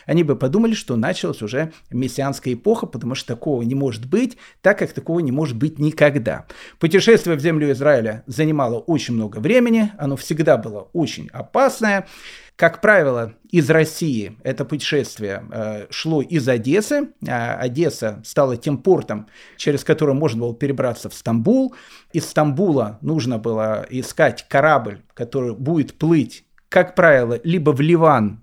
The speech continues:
либо в землю Израиля, в порты, которые там были. Обычно это был порт Хайфа или, э, в Яфа тогда в меньшей степени выходили, либо Ливан, либо Хайфа, либо иногда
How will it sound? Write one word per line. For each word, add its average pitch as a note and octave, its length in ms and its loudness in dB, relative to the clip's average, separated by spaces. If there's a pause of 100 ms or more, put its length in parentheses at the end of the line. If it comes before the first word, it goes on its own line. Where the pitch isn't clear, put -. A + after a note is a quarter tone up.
либо B2 540 0
в A#2 400 0
землю B2 360 0
Израиля, A3+ 420 4
в A#2 380 -2
порты, G#3+ 580 2 (260)
которые F3 360 0
там E3 200 -2
были. C#3+ 220 -2
Обычно B2 420 -2
это G#2+ 220 -8
был A#2 200 -6
порт A#2 440 -4
Хайфа G3 580 2
или, G#2+ 560 -6 (380)
э, F#2 420 -8
в G2+ 80 -12
Яфа A2+ 600 0
тогда G#2 300 -8
в G2 120 -6
меньшей G#3 320 4
степени E3 540 -2 (260)
выходили, C#3 720 -2
либо A#2+ 320 -4
Ливан, G3+ 420 4
либо A2 680 -6
Хайфа, G3+ 580 2
либо E3 300 4
иногда A#2 400 0